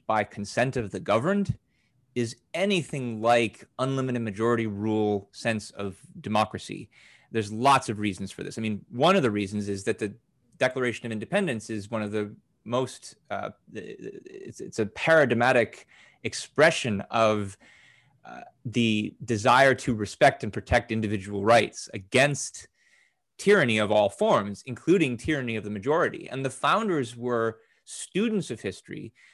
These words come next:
They'd studied the different polities and governments of the past, including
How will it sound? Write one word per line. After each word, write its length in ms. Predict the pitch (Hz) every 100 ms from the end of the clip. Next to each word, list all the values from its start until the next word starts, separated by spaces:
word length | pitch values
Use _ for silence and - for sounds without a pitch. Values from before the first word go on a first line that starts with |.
| -
They'd 180 | 131 123
studied 600 | - 175 202 226 151 123
the 80 | 127
different 380 | 131 - 123
polities 680 | - 113 107 107 107 110 107 -
and 380 | 113 110 107 -
governments 480 | 113 110 110 107 -
of 160 | 107
the 60 | 87
past, 480 | - 139 135 131 -
including 640 | 98 - 220 180 120 104